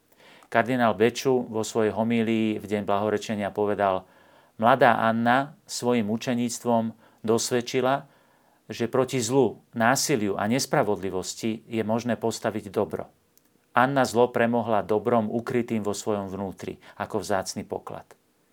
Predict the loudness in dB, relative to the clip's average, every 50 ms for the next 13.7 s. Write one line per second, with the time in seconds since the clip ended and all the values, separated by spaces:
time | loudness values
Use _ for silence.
0 | _ _ _ -20 -20 -12 -4 0 2 2 4 4 2 2 2 2 2 2 2 2
1 | 0 0 -2 -2 -2 -2 -4 -6 -6 -8 -10 -10 -10 -12 _ _ _ _ _ _
2 | _ _ _ _ -4 0 0 2 2 2 2 2 0 0 0 0 0 0 2 2
3 | 0 0 -2 -4 -4 0 0 0 2 2 0 -2 -2 -6 -6 -8 -8 -12 -14 -16
4 | -18 _ _ -20 -20 -10 -4 -2 0 2 2 2 2 2 2 0 0 0 0 -2
5 | -2 2 2 2 2 2 2 2 0 2 4 4 4 6 6 4 4 2 0 -4
6 | -4 -2 0 2 4 4 4 4 4 4 2 2 2 0 -2 0 0 0 2 2
7 | 0 0 -2 -2 -2 -2 -4 -2 -2 -4 -4 -2 -2 -2 2 2 2 2 2 2
8 | 2 0 0 0 0 0 2 2 2 2 2 0 0 -2 -2 -4 -2 -2 -2 -4
9 | -2 -4 -6 -6 -6 _ _ _ _ _ _ _ -4 -2 -2 -2 -2 -4 -6 -4
10 | -2 -2 -2 -2 -4 -6 -8 -12 -12 -8 -8 -8 -8 -8 -12 -18 -20 -20 -20 -20
11 | _ _ _ _ _ _ _ _ _ _ _ _ _ _ _ _ _ _ _ _
12 | _ _ -6 -4 -4 -2 -2 0 0 0 0 0 -2 0 0 0 0 0 -2 0
13 | 0 0 0 0 -2 -4 -4 -6 -8 -14 -18 -18 -18 -20